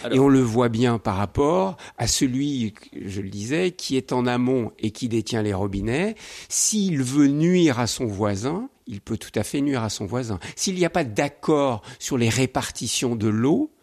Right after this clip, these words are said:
Speaker 2: c'est la guerre.
Speaker 1: La question de l'eau va nous poser la question du partage.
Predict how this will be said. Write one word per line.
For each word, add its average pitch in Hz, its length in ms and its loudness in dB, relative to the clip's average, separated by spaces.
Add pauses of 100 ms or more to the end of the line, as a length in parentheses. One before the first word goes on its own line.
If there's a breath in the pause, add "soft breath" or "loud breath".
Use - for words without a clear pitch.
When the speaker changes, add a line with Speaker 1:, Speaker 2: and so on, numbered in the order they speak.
(140 soft breath)
Speaker 2:
c'est - 180 -14
la 127 140 -4
guerre. 156 360 -8 (840 soft breath)
Speaker 1:
La 117 180 -2
question 170 640 -2 (200)
de 95 220 0
l'eau 165 380 2
va 165 440 0 (360)
nous 104 340 2
poser 117 840 2 (200)
la 104 200 -2
question 135 340 -6
du 120 80 -4
partage. - 600 -8